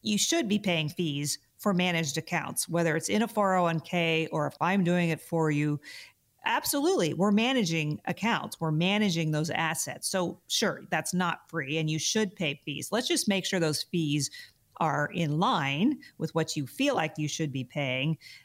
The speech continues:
Uh, typically, what I charge is about one percent for managed accounts, which is very typical across advisory firms. So you're not gonna get away with a zero fee portfolio,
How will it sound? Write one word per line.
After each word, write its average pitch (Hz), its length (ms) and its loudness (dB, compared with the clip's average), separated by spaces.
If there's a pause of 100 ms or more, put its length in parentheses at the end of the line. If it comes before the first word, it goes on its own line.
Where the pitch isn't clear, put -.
Uh, 151 140 0
typically, 214 500 0
what 160 160 4
I 165 160 0
charge 175 360 0
is 147 100 -2
about 147 280 -2
one 143 200 -2
percent 151 420 -2
for 147 100 -4
managed 147 440 0
accounts, 151 560 -4
which 151 120 -6
is 135 120 -6
very 143 200 -2
typical 151 400 -4
across 135 400 -4
advisory 139 540 0
firms. 165 540 2 (420)
So 247 140 0
you're 226 160 4
not 269 120 2
gonna 202 140 2
get 185 140 2
away 175 220 4
with 160 180 2 (120)
a 170 120 2
zero 143 480 4
fee 139 560 0
portfolio, 160 680 -2